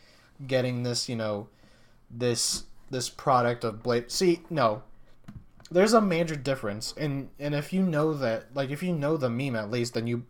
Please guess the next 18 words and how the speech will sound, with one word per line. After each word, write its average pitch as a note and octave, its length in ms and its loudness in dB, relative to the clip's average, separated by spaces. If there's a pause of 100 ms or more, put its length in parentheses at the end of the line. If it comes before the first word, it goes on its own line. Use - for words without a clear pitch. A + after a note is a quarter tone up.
obviously C3 440 0
missed A2 240 -6
the F#2+ 60 -8
point. G2+ 420 -8 (600)
What's, - 380 0
and C#3+ 140 -2
that, D#3+ 200 4
and D3 140 -2
that's E3+ 220 2
not G3 160 2
just D#3+ 240 -4
me C#3 160 -2
trying C3+ 240 0
to, C3 80 2
like, A#2 300 -2 (200)
cover B2 260 0
my A2+ 180 0
ass. A2 340 0